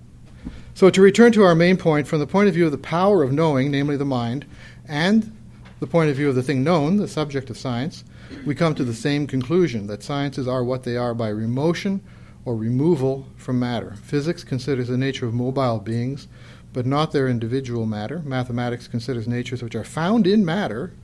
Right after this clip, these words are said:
but are defined without sensible matter. And metaphysics considers natures which are not defined with matter and which may,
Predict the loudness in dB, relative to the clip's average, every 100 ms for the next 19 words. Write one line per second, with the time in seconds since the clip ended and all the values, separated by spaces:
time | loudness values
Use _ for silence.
0 | -20 -20 -20 -20 -18 -6 0 0 -2 -8
1 | -4 -4 -4 -4 -4 -4 -2 -2 -2 -4
2 | -8 -8 -14 -14 -14 -14 -14 -16 -20 -20
3 | -20 -20 -6 -2 4 4 4 0 0 -6
4 | -4 -2 0 0 0 -2 -2 -2 -2 -4
5 | -2 2 2 2 -2 -2 -4 -2 -4 -4
6 | -4 -2 -2 -2 -4 -4 -4 -4 -4